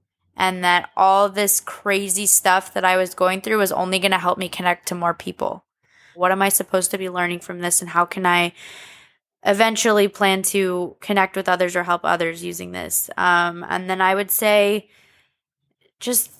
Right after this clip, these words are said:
have somebody that you can talk to.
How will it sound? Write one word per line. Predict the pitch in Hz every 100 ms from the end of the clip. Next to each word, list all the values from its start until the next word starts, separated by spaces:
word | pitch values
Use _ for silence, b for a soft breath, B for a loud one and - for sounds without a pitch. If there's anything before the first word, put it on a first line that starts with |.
| _
have | - - 214 233 247 220 -
somebody | - - 220 233 233
that | 202
you | 202 202
can | 185
talk | 180 165 175
to. | - 240 247 247